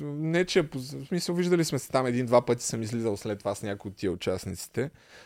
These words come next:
а, като свърши предаването и така, някакви такива работи. А, но,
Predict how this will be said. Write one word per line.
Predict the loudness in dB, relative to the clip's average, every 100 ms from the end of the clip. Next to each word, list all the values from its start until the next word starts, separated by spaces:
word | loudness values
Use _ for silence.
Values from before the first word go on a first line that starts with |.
| _ _
а, | -4 -2
като | -4 -10 -8
свърши | -4 -2 -2
предаването | -6 -2 0 -2 -6 -10 -14
и |
така, | -12 -10
някакви | -8 -10 -12 -16
такива | _ -10 -6
работи. | -8 -8 -8 -8 -10 -20 _ _ _ _
А, | -6
но, | -4 4 4 6 6 8 8 6